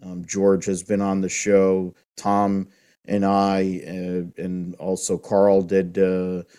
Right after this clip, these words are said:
the uncensored, unfiltered episodes in between the breaks, so that was pretty fun.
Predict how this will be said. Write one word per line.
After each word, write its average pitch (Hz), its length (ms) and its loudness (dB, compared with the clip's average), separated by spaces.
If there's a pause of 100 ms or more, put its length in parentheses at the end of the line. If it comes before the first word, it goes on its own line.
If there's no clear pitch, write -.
(240)
the 98 160 0
uncensored, 98 800 2
unfiltered 98 880 2 (420)
episodes 101 1000 2 (200)
in 101 160 0
between 98 400 -2
the 95 80 -2
breaks, 98 440 2
so 92 80 -8
that 98 200 4
was 95 140 -4
pretty 98 280 -4
fun. 92 540 -4